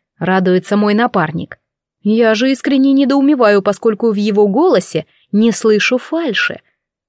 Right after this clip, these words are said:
Неужели я действительно ошиблась, и это не он? Тогда кто? «Зайди в аукцион!»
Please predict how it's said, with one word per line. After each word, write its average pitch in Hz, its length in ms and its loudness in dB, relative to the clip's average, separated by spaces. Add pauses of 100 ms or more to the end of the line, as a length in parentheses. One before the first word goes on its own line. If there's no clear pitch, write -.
(220)
Неужели 196 380 -2
я 262 200 0
действительно 285 600 0
ошиблась, 214 500 2 (320)
и 226 260 0
это 247 300 2
не 254 180 4
он? 285 340 2 (280)
Тогда 190 260 -2
кто? 254 300 0 (840)
«Зайди 240 640 2
в 240 80 2
аукцион!» 262 800 2